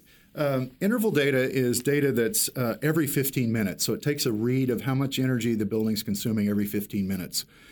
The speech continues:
Uh, so we've written analytics, uh, and gotten patents on analytics to look at that data stream. We look at what is the base load of the building, what is its minimal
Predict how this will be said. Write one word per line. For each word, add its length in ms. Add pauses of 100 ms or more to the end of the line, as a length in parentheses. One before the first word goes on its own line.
(360)
Uh, 200
so 200
we've 340
written 440
analytics, 920
uh, 260
and 200
gotten 240
patents 420
on 140
analytics 640
to 100
look 200
at 120
that 200
data 280
stream. 520 (520)
We 100
look 240
at 180
what 260
is 120
the 80
base 360
load 200
of 80
the 80
building, 480 (260)
what 240
is 140
its 220
minimal 720